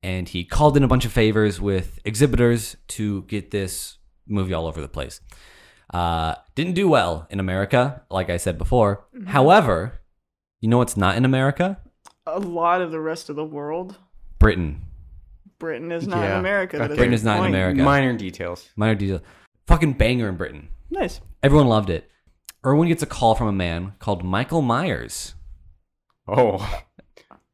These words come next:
Speaker 1: Michael
Speaker 2: Did he, did he just breathe into the phone?
Speaker 1: Yeah, he went,
Speaker 3: "I wanna be in a movie." And then he was like, "No, no, no, you can't be in the movie 'cause your voice sounds Philly." And he's like, "What if I just don't talk?" And he's like, "All right."
Speaker 2: We'll work around it.
Speaker 3: All right, we'll
Speaker 1: That's
Speaker 3: work
Speaker 1: exactly
Speaker 3: around
Speaker 1: what
Speaker 3: it.
Speaker 1: happened. So, uh,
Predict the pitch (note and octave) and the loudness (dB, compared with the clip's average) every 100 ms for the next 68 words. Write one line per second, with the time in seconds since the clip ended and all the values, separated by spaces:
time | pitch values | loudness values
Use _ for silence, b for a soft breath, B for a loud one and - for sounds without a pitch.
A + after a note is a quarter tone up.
0 | _ - G#2+ A2+ F#3 D3+ A3 A3 G3 - | _ -6 2 4 4 4 2 0 -2 -8
1 | E3 E3 F3 F3 F3+ D#3+ F#3 - F3 - | -6 -4 -4 -4 -4 -4 -8 -4 -4 0
2 | - F#2 F#2+ - - _ D#3+ F3 E3 D#3 | 0 0 -2 -4 -16 _ 2 4 4 2
3 | D3+ C3+ C#3+ G#2+ F2+ _ _ _ A#2+ A#2+ | 2 2 0 -4 -10 _ _ _ 0 2
4 | A#2 A#2 A2 A2 C3 B2 B2 A#2+ A#2 A2+ | 2 2 2 0 2 4 4 2 2 0
5 | A2+ A#2+ D3 A#2+ B2+ B2 A#2 A2+ A2+ A2 | -2 -2 -2 0 0 0 0 -2 -2 -4
6 | G2 G2+ G2+ G#2+ G2 - F2+ E2+ - _ | -2 -2 0 -2 -6 -6 -6 -6 -10 _
7 | G#2 G#2 G#2+ A2+ B2+ - A2+ G#2 - G2+ | -8 -4 -4 -2 -4 -2 -4 -6 -8 -10
8 | - G#2+ F2 - - F2+ E2+ - E2 D2+ | -4 -2 -2 -6 -14 -12 -14 -12 -10 -10
9 | G2 _ _ _ _ _ _ F3+ G3+ A#3+ | -12 _ _ _ _ _ _ -10 -8 -6
10 | E4 E4 A3 - E2 D#2+ F#2 G2+ G#2 E2+ | -6 -6 -6 -10 -8 -6 -4 -2 -2 -4
11 | F#2 F#2 F2+ E2+ E2+ - b b - B2 | -4 -4 -6 -6 -8 -12 b b -2 2
12 | A2+ - _ A2 G#2 | 2 0 _ 0 0